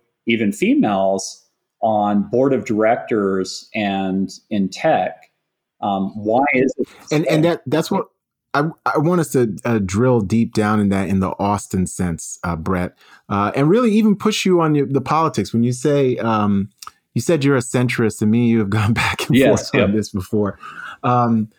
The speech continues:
Speaker 2: um, <laughs> I mean, I think my, my listeners know <laughs> I'm,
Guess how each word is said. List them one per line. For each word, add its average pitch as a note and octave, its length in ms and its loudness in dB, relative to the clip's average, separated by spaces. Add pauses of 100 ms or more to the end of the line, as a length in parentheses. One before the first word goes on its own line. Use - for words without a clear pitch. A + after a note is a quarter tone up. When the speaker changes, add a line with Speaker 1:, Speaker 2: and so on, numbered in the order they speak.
(420)
Speaker 2:
um, A#2 320 0
<laughs> - 20 0
I C3 280 0 (220)
mean, B2 280 2
I A2+ 120 0
think B2 200 -4
my, A2 300 0
my G#2+ 140 0
listeners G#2+ 500 -2
know B2 380 -2 (160)
<laughs> - 160 -10
I'm, B2+ 260 -2